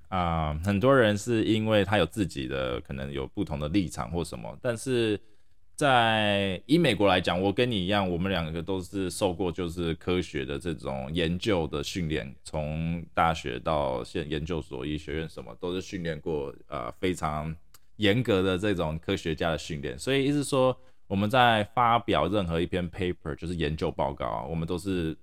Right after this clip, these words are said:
透过非常好多次的这个重复实验，直到你这个实验一直都是可以 replicable，然后到你这些人也被其他的科学家给，呃，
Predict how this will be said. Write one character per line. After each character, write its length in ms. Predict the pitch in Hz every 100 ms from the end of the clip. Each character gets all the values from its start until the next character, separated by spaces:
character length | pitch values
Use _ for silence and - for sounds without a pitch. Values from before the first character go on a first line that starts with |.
| -
透 180 | - 104
过 140 | 92
非 360 | - - 98 104
常 300 | - 78 78
好 260 | - 87
多 240 | 85 104 98
次 260 | - 113
的 140 | 85 82
这 160 | 95
个 100 | 85 76
重 280 | - 90
复 220 | 90 110 95
实 260 | - 76
验， 220 | 98 82 -
直 160 | 85 85
到 260 | 98 92
你 200 | 80 69 73
这 80 | 92
个 100 | 78
实 260 | - 76
验 200 | 90 87 -
一 100 | 117
直 160 | - 80
都 160 | 82
是 260 | 78 87 80 - - - -
可 100 | 95
以 200 | 98 92
replicable， 840 | 82 101 - 110 - 82 78 65 65
然 160 | 71 80
后 180 | 92 80
到 260 | 95 87
你 320 | 78 69 67 64
这 100 | 92
些 160 | 92
人 340 | 78 80 67 78
也 120 | 78
被 420 | - 98 85 78 - -
其 220 | - 92
他 200 | 95 95
的 80 | 90
科 180 | - 92
学 180 | 85 73
家 220 | 85 78
给， 420 | - 65 62 62 -
呃， 220 | 64